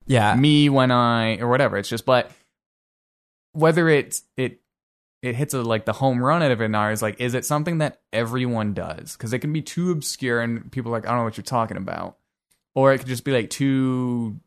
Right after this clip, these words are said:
Speaker 2: you know, broad in general, and it's just like, "Okay, that's not that funny." It's the ones that are like, "Okay, I didn't, I didn't realize that I do that, but now that you tell me that I do that, I know that I do that all the time."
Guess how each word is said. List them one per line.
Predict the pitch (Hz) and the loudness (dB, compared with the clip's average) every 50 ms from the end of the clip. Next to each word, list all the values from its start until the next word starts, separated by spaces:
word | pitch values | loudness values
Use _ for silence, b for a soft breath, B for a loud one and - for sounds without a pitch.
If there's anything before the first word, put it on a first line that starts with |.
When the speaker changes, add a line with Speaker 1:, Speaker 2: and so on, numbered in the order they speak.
| _ _ _ | _ _ _
Speaker 2:
you | 123 | -4
know, | 110 104 | -4 -2
broad | 101 101 117 113 113 113 120 117 110 | -4 0 2 4 4 4 4 4 2
in | 101 101 98 | -2 -4 -4
general, | - 113 117 117 107 98 95 98 98 | -2 -2 -2 -2 -2 -2 -4 -4 -4
and | 98 | -6
it's | 98 - | -6 -8
just | 98 98 - | -10 -10 -8
like, | 107 107 | -8 -6
"Okay, | 104 98 95 98 95 | -6 -6 -8 -8 -8
that's | 104 101 101 - | -10 -10 -10 -12
not | - - - _ _ _ _ _ - | -16 -16 -16 _ _ _ _ _ -12
that | 95 92 - | -12 -10 -10
funny." | - - - - - - - | -14 -14 -14 -14 -16 -10 -6
It's | 117 120 - - | -6 -4 -4 -2
the | - 127 | -2 0
ones | 135 147 151 156 151 | 2 2 2 2 2
that | 147 147 | 2 2
are | 135 131 | 2 4
like, | 127 120 117 110 104 - - | 4 4 4 2 0 2 2
"Okay, | 139 139 - 131 127 | 2 2 2 0 0
I | 90 98 120 139 | 2 2 2 2
didn't, | 165 175 175 160 - _ _ _ _ _ _ _ _ _ _ - | 2 2 0 -2 -6 _ _ _ _ _ _ _ _ _ _ -8
I | - | -4
didn't | 147 156 - 117 123 117 | -4 -2 -2 -2 -2 0
realize | 123 135 143 143 139 131 131 123 123 117 - | 2 4 6 6 6 6 6 6 4 2 0
that | 127 120 | 0 2
I | 117 110 110 | 2 2 0
do | 104 107 110 107 101 | 0 -2 -2 -2 -2
that, | 104 101 98 95 - - _ _ _ _ | -2 -2 -2 -4 -4 -8 _ _ _ _
but | 120 113 | -2 0
now | 117 120 | 0 0
that | 120 104 | 0 0
you | 113 104 | -2 -4
tell | - - - 123 123 123 | -6 -4 -2 0 0 2
me | 120 120 117 117 113 113 110 - _ _ _ _ _ - | 2 2 2 2 0 0 -2 -4 _ _ _ _ _ 2
that | 117 110 | 4 4
I | 107 107 | 4 4
do | 104 110 107 | 4 2 2
that, | 98 98 92 - - | 2 0 0 0 -2
I | 98 | -2
know | 98 95 92 | -2 -2 -2
that | 85 87 90 | -4 -4 -4
I | 92 92 | -4 -6
do | 95 95 82 | -6 -8 -8
that | - - | -8 -8
all | 50 50 50 | -8 -10 -12
the | - - | -14 -14
time." | - - - - _ _ - | -12 -14 -14 -14 _ _ -20